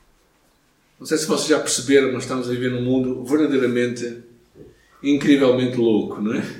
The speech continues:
<laughs> Ah, nós, se calhar, nós já temos mais de cinquenta anos, se calhar percebemos a rapidez das mudanças que estão a acontecer hoje.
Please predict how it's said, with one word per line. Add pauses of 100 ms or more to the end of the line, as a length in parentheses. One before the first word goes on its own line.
(100)
<laughs> (1000)
Ah, (140)
nós,
se
calhar,
nós (380)
já
temos
mais
de
cinquenta
anos,
se
calhar
percebemos
a
rapidez
das
mudanças (360)
que
estão
a
acontecer
hoje.